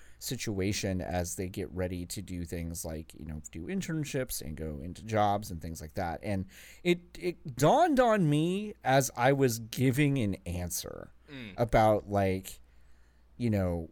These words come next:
Speaker 1: kind of what folks are getting into who
Speaker 2: Mm.
Speaker 1: are, you know, twenty, twenty-one. Um, uh, first of all, I c-, I really, I got a lot of, like,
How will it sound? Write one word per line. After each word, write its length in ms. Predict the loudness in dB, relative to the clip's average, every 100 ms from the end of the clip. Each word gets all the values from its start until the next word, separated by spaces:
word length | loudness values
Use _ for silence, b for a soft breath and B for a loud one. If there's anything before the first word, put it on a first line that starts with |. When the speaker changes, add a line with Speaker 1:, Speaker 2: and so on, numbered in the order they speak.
| -4
Speaker 1:
kind 160 | -2
of 120 | -2
what 360 | -2 0 0 0
folks 400 | 0 2 2 0
are 120 | -2
getting 500 | -2 -2 0 2 0 -4 -6
into 720 | -4 -2 -2 -4 -4 -6 -10
who 160 | -6 -2
Speaker 2:
Mm. 120 | 4
Speaker 1:
are, 380 | 4 4 2 -2 -6 b b b b b
you 120 | -4
know, 200 | -4 -4 -6
twenty, 460 | -4 -2 0 -2
twenty-one. 880 | -4 -4 -2 0 2 2 2 0 -4 -10 -16 -20 -20 -20 -8
Um, 680 | 0 4 4 4 2 0 -4 -10 _ _ _ _ _ _ _
uh, 260 | 2 4 0
first 300 | 4 6 6
of 60 |
all, 200 | 6 4 6
I 280 | 6 6 4
c-, 120 | -6 -4
I 60 |
really, 440 | -4 2 6 8 8
I 100 | 6
got 200 | 6 4
a 80 | 2
lot 480 | 2 4 6 6
of, 240 | 2 -2 0
like, 320 | -2 -2 -6